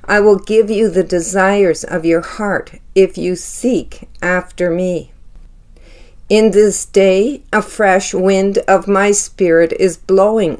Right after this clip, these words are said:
says the Lord. "The old is being removed,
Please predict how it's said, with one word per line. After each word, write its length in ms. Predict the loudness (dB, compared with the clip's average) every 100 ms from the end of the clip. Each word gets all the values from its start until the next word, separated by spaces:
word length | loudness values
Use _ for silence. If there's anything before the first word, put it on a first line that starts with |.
| -10
says 500 | -6 -2 0 0 -2
the 160 | -2
Lord. 460 | 2 2 2 0 -4 -14 -20 -20 -2
"The 180 | 0 2
old 500 | 4 6 6 4 0 0
is 220 | 0 0
being 320 | 2 2 2
removed, 640 | 0 2 2 0 -2 -6